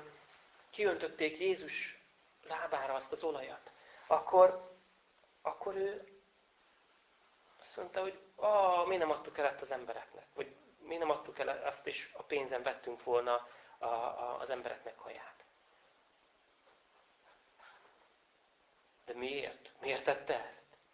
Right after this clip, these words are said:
Hát csak azért, mert jó lett volna az a pénz, hogy hú, ebből is le tudtam volna nyúlni magamnak egy picit.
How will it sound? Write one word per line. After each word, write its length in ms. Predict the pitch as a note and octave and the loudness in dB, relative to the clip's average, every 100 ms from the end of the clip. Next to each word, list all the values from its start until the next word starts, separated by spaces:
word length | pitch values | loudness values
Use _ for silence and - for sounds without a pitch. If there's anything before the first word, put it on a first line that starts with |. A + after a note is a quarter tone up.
| _ | _
Hát 120 | - | -16
csak 180 | - - | -14 -6
azért, 400 | D#3 C3+ C3+ C3+ | -6 -4 -4 -4
mert 200 | C3+ C3+ - - _ - | -8 -12 -18 -20 _ -10
jó 140 | B2 | -4
lett 160 | A2+ - | -4 -6
volna 200 | A2+ A#2 | -4 -4
az 80 | |
a 100 | A2+ | -4
pénz, 360 | - A2+ G#2+ A2+ | -6 -6 -6 -10
hogy 100 | - | -14
hú, 440 | - B2+ A#2 A2+ - - - - | -8 -6 -6 -8 -16 -20 -20 -18
ebből 240 | - C#3+ A#2+ | -10 -6 -6
is 100 | A#2 | -2
le 100 | B2 | -2
tudtam 300 | - - A#2 | -2 -2 0
volna 200 | A#2 A#2 | 2 2
nyúlni 260 | A2+ A#2 | 0 -4
magamnak 440 | A2+ A2+ A#2 A#2 - | 0 -2 -2 -8 -14
egy 120 | - | -18
picit. 420 | - - - - | -18 -18 -18 -20